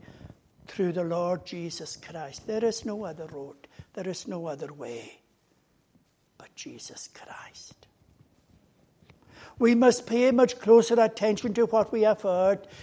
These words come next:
lest we drift away from it. When the gospel is proclaimed in the hearing of sinners, it addresses itself to the moral responsibility to those to whom it comes. You're hearing it, but it also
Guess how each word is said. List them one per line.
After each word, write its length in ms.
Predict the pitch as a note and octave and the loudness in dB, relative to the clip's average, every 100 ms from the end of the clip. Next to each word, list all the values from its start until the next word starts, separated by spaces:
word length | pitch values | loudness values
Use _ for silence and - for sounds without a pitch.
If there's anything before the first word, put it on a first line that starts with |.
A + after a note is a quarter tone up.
| - | -6
lest 540 | A3 A3 B3 C#4 - - - - | 4 8 10 8 4 -10 -8 4
we 140 | A3 | 4
drift 480 | G#3+ A#3 C4 C4+ - | 4 8 10 8 6
away 420 | C4+ B3 A#3+ B3 | 8 10 8 8
from 380 | B3 - G#3 D#3+ | 4 0 -2 -2
it. 240 | C3 - - - - - _ _ _ | -10 -20 -20 -20 -20 -20 _ _ _
When 160 | - G#3+ | -2 4
the 100 | A3+ | 4
gospel 640 | A#3 B3+ D4 D4 - C#4+ | 8 10 10 10 4 6
is 200 | C4 - | 6 2
proclaimed 760 | - A#3 A3+ A3 A#3+ C4+ C4+ B3 | 2 2 4 6 8 8 4 2
in 80 | |
the 100 | A3 | 2
hearing 460 | F3+ B3 B3+ C4 B3 | 2 6 8 8 6
of 100 | A3+ | 0
sinners, 380 | - B3+ B3 A#3 - - | 2 4 4 2 -4 0
it 140 | A#3 A#3+ | 4 4
addresses 500 | A#3+ C#4 C4+ C#4 - | 8 10 8 6 -4
itself 320 | C#4 C4+ B3 - - _ | 2 4 2 -2 -20 _
to 120 | - | 2
the 120 | C4+ C4 | 6 6
moral 480 | C4 C4 D4 C#4+ - - | 8 6 6 4 0 -2
responsibility 1200 | C4 - C4+ B3+ A#3 C4 A#3+ C4+ B3+ A#3+ A#3+ G#3 | -2 4 6 6 6 0 0 4 6 4 2 -2
to 140 | G#3 | 4
those 360 | A3 A#3 A#3+ A#3 - - | 8 10 10 4 -8 -10
to 140 | - G#3+ | -4 0
whom 340 | G3+ G#3 G3 - _ _ - | 2 0 -2 -8 _ _ -12
it 200 | G3 - | -12 -12
comes. 680 | - F3+ C#3 - - - - - - _ | -12 -12 -12 -20 -20 -20 -20 -20 -20 _
You're 180 | B3 C4+ | 2 4
hearing 560 | F#3 C4 D4 C#4+ C#4+ C4 | 6 10 12 12 12 10
it, 320 | C#4+ C#4+ - - - _ _ _ _ _ | 10 8 -4 -16 -20 _ _ _ _ _
but 160 | A3 G3+ | 2 2
it 180 | - | 4
also 640 | A3+ A3 G3+ - G3+ D#3+ D3 | 4 4 2 -2 -4 -4 -6